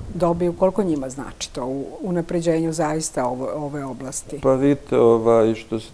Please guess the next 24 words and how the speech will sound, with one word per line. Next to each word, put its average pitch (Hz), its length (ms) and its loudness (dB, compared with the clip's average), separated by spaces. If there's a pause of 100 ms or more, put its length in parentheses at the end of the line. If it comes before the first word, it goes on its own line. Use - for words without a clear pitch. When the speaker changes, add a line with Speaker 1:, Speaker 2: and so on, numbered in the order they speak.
Speaker 2:
tiče 127 300 -2
unapređenja 113 800 0
lovstva, 117 440 0
mislim 117 500 -2
da 110 100 -2
se - 180 -10
s - 80 -16
time 117 340 0
dosta 110 400 0 (100)
pomaže. 85 520 0 (1400)
Pomaže 123 560 4
se - 180 -2
u 120 140 2
tom 123 280 0
smislu 127 540 -2
jer 113 220 2
to, 123 180 -2
ovaj, 113 440 4
lovačka 113 760 2
udruženja, 110 840 2
e, 98 160 4 (640)
u 107 280 0
današnjem 110 640 2
vremenu, 101 520 4